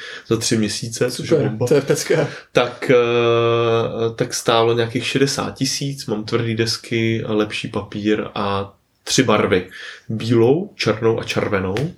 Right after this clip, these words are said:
Speaker 2: Mhm.
Speaker 1: Není, nejs-, není to teda jako full, full barvy.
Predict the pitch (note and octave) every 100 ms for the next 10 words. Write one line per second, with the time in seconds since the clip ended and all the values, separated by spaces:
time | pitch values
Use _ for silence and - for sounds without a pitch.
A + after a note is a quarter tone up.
0 | - C#3+ B2+ B2+ A2+ A2 A2 A2 A2 -
1 | A2 G#2+ A2+ G#2+ G#2+ G#2+ G#2+ G2+ - -
2 | - G#2+ A2+ - - - - A2 G2+ G2+
3 | G#2 C#3+